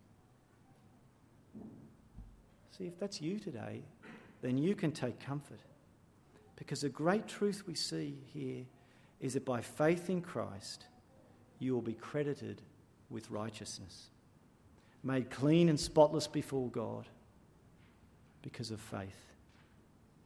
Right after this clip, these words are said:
See, Abraham and King David, they were both sinners.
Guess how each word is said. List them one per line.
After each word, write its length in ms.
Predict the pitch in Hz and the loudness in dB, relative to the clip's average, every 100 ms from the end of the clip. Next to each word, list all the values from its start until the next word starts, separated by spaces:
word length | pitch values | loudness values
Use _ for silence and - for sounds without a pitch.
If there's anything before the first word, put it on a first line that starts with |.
| - - - - - - - | -20 -20 -20 -20 -20 -20 -14
See, 240 | - 175 - | -8 -6 -2
Abraham 680 | 254 294 190 135 131 117 104 - - - | 0 0 0 0 0 -2 -6 -12 -12 -8
and 120 | 123 | -4
King 200 | 156 139 | 0 2
David, 360 | 127 151 127 | 4 2 2
they 140 | 120 170 | 2 4
were 100 | 160 | 4
both 240 | 120 110 | 2 -2
sinners. 460 | - 117 139 - | -2 -4 -4 -6